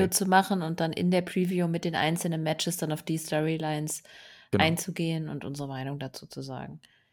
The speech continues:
Speaker 1: Absolut.
Speaker 2: Die Welt geht nicht davon unter, dass wir zwei Shows mal nicht kommentieren. <laughs>
Speaker 1: Genau. Ja, vielleicht können wir das auch mit, ja, f-, mal sehen, wie wir das dann machen, ob dann vielleicht auch mal ein paar mehr dabei sind jetzt hier, also alle, die halt dann auch,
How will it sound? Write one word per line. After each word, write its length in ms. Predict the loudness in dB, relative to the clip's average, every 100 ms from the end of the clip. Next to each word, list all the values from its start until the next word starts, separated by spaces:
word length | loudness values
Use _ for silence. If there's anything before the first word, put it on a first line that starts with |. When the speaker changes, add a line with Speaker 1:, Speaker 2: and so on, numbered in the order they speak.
| _
Speaker 1:
Absolut. 340 | 0 0 -2 -6
Speaker 2:
Die 120 | -2
Welt 240 | -4 -4
geht 160 | -10 -6
nicht 200 | -6 -4
davon 280 | -4 -4 -8
unter, 240 | -6 -6
dass 180 | -6 -8
wir 100 | -12
zwei 220 | -8 -6
Shows 320 | -6 -8 -10
mal 80 | -10
nicht 180 | -12 -12
kommentieren. 640 | -14 -14 -12 -12 -10 -10 -8 -8 -6 4
<laughs> 0 |
Speaker 1:
Genau. 800 | 4 6 4 4 6 6 4 -2 -8 -20 -20 -10 4
Ja, 100 | 6
vielleicht 380 | 6 4 -2 -4
können 180 | 0
wir 80 | 0
das 160 | 0 0
auch 460 | 0 0 -4 -14
mit, 160 | -10 -10 -10 -16 -16 -20 -8
ja, 140 | -2 0
f-, 160 | -2 -10 -2
mal 160 | -2
sehen, 400 | 0 -2 -4 -8 0
wie 140 | 2
wir 60 | 4
das 160 | 2 0
dann 140 | 0
machen, 300 | 0 2 0
ob 100 | 0
dann 340 | -2 0 -2
vielleicht 280 | 0 0 0
auch 80 | 0
mal 180 | 2 2
ein 80 | 2
paar 160 | -2
mehr 300 | 2 6 6
dabei 340 | 6 4 2 2
sind 220 | -2 -4
jetzt 180 | -4 -4
hier, 100 | -6
also 120 | -4
alle, 240 | -2 -2
die 220 | -2 -4 -2
halt 240 | -2 0
dann 100 | -2
auch, 260 | -2 -6